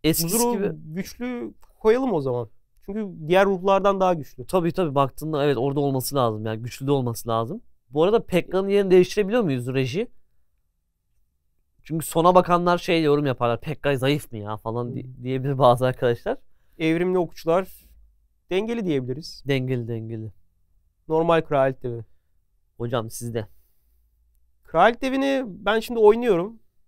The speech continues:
Speaker 2: Güçlü de normalde bir kart. Çünkü balıkçı falan
Speaker 1: Ben
Speaker 2: var
Speaker 1: çok
Speaker 2: diye dedim.
Speaker 1: zorlanıyorum kraliyet devine karşı.
Speaker 2: Ben de oynarken, hani ona karşı oynarken farklı bir destede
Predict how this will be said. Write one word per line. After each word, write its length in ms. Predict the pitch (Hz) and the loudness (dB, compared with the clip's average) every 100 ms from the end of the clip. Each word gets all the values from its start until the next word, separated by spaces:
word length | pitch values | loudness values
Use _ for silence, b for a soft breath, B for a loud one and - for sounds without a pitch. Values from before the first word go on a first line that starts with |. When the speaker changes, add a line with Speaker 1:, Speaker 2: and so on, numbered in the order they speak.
| _ _ _ _ _ _ _ _ _ | _ _ _ _ _ _ _ _ _
Speaker 2:
Güçlü 480 | 143 135 156 - 254 | -12 -8 -8 -4 4
de 220 | 208 135 - | 6 6 2
normalde 640 | 143 139 135 135 127 127 110 - _ _ _ _ _ - | -6 -2 0 0 -2 -4 -6 -12 _ _ _ _ _ -20
bir 60 | 127 | -6
kart. 220 | 127 127 | -4 -4
Çünkü 320 | - 208 170 | -6 -4 0
balıkçı 340 | 160 185 - | 2 2 -2
falan 260 | 226 196 214 | -2 2 4
Speaker 1:
Ben 60 | 202 | 6
Speaker 2:
var 120 | 165 | 4
Speaker 1:
çok 80 | 143 | 6
Speaker 2:
diye 80 | 160 | 4
dedim. 80 | 151 | 4
Speaker 1:
zorlanıyorum 360 | 151 170 135 | 4 2 0
kraliyet 360 | 117 123 117 - | -2 -4 -4 -6
devine 220 | 117 117 | -8 -8
karşı. 400 | 110 110 - 131 | -10 -12 -10 2
Speaker 2:
Ben 200 | 147 254 | 4 6
de 40 | |
oynarken, 560 | 226 180 190 180 - 208 | 6 6 4 4 0 -2
hani 160 | 170 131 | 0 0
ona 220 | 147 175 | 2 4
karşı 320 | 175 131 - | 4 4 2
oynarken 420 | 120 123 117 120 | -2 -2 -4 -6
farklı 360 | - 135 - 143 | 0 0 0 -4
bir 60 | |
destede 480 | 123 117 - 170 247 | -4 -4 -4 -4 -4